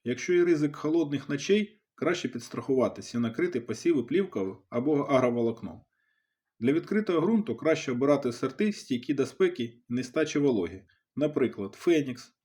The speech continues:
Кібрія, Директор, Наша Маша, Анзор,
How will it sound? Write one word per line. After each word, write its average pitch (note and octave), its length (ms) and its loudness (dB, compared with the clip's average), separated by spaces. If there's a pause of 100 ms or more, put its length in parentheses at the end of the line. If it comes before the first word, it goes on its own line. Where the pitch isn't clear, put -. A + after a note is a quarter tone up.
(180)
Кібрія, B2 640 0
Директор, A#2+ 680 0 (160)
Наша D3 320 -2
Маша, A2 440 -2 (300)
Анзор, A#2 520 0